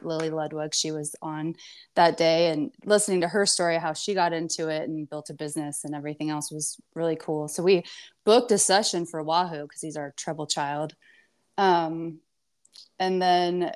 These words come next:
I connected with her on Instagram, and she ended up having a class. And so I took the class with her, and yeah, it was really cool.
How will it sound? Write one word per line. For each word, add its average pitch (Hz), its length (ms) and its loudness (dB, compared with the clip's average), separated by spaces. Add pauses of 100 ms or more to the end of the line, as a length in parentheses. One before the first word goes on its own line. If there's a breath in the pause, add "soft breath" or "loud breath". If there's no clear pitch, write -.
(200)
I 185 140 0
connected 180 400 0
with 165 160 -4
her 165 120 0
on 165 120 0
Instagram, 165 520 -2
and 151 160 -4
she 160 120 -4
ended 156 180 -2
up 151 120 -6
having 151 300 -6
a 143 60 -10
class. 165 640 0 (340)
And 156 380 0
so 151 200 -4
I 151 80 -2
took 151 260 -10
the 147 80 -12
class 151 360 -8
with 151 160 -10
her, 147 200 -8
and 269 200 -10 (420 soft breath)
yeah, 147 400 -6
it - 80 -18
was 175 160 -12
really 160 220 -8
cool. - 360 -10